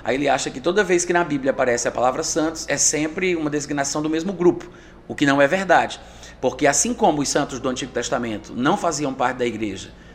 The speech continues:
né, e os santos do Novo Testamento não são israelitas, os santos da tribulação também são classificados assim, mas não são necessariamente israelitas, necessariamente, a grande maioria sim,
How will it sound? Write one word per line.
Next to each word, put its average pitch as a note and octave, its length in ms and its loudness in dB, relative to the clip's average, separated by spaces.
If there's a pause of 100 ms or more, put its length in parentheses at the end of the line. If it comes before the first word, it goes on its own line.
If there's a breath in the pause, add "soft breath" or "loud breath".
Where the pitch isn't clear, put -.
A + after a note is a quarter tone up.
né, A#2+ 200 -2
e D3+ 120 -4
os D3+ 80 -2
santos F3+ 300 2
do D#3+ 120 -2
Novo D3+ 160 2
Testamento C3+ 500 -2
não D3 160 2
são G3+ 320 0
israelitas, C3+ 840 -2 (260 loud breath)
os C3 160 2
santos A#2+ 320 -2
da A#2+ 100 2
tribulação D3 560 0
também D#3 320 0
são E3+ 200 -4
classificados C#3 560 -2
assim, D3 240 -2
mas E3+ 180 -4
não F#3 140 -4
são D3+ 180 -4
necessariamente C3 800 -2
israelitas, C#3+ 720 -2 (280 loud breath)
necessariamente, C3 880 2 (300 loud breath)
a F#2+ 60 -14
grande A2 240 -4
maioria A#2 340 0
sim, D#3 340 0